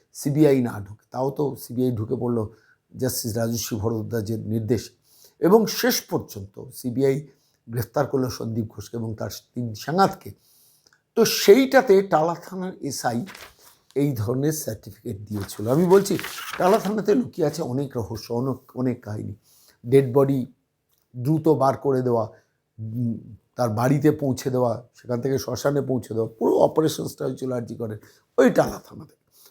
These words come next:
আমরা বলছি, যদি, যদি রাজ্য সরকার একটু ভেবে দেখেন এই প্রস্তাবটা, যদি রাজ্য সরকার না পারেন, আমরা দেব।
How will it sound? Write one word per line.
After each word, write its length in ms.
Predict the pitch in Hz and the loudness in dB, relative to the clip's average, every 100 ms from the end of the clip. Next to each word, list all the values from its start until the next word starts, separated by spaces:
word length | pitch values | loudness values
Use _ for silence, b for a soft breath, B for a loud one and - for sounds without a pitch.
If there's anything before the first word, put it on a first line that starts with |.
| b | b
আমরা 220 | 180 226 | 6 8
বলছি, 400 | 208 202 233 240 | 12 10 10 0
যদি, 420 | 156 151 160 147 - | -2 0 0 0 0
যদি 260 | 147 147 139 | -2 0 0
রাজ্য 320 | 131 110 135 | -2 -4 -6
সরকার 380 | 120 107 123 117 | -6 -2 -2 -2
একটু 200 | - - | -6 -6
ভেবে 260 | 101 113 | -4 0
দেখেন 340 | 117 113 - - | 0 2 2 0
এই 80 | |
প্রস্তাবটা, 500 | 156 160 - - - 240 B B B B - | 0 -2 0 -4 -6 -10 B B B B 0
যদি 400 | 120 175 208 214 | 6 6 6 2
রাজ্য 340 | 151 135 127 151 | 0 -2 -2 -4
সরকার 320 | 131 - 127 | -4 -4 -2
না 160 | 123 | -2
পারেন, 260 | 110 131 165 - | -4 -4 -4 -6
আমরা 280 | 117 139 147 | -4 0 2
দেব। 280 | 131 135 | 2 2